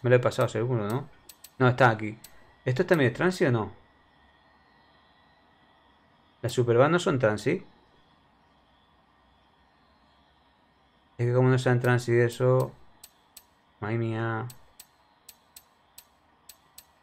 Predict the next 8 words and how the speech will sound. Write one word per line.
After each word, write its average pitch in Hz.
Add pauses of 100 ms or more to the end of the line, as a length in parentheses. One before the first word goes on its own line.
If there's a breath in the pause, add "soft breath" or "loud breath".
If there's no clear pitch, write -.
(540)
Y 117
no 117
había 156
una 156
más 139
pe-, 127
más 120
vieja. 110